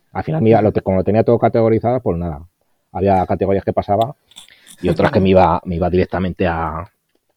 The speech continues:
a mi etiqueta de Linux y lo que sea, y por ahí. Y ahora mismo, pues yo qué sé, casi toda la información son de, de,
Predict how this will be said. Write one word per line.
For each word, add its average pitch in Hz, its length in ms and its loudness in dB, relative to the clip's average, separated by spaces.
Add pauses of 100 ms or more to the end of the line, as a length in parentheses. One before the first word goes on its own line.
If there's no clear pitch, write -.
(200)
a - 60 -6
mi 98 100 0
etiqueta 104 380 0
de 95 80 4
Linux 120 280 -2
y - 20 -2
lo 107 100 2
que 101 120 -2
sea, 143 320 -2
y 98 140 -4
por 82 180 -8
ahí. 90 160 -4 (460)
Y 98 220 0
ahora 110 220 4
mismo, 127 280 2
pues 131 140 4
yo 135 80 6
qué 95 80 -2
sé, 120 160 0
casi 98 200 -4
toda 113 180 2
la 127 60 2
información 117 400 -4
son 123 200 -4
de, 76 400 -10 (600)
de, 82 500 -8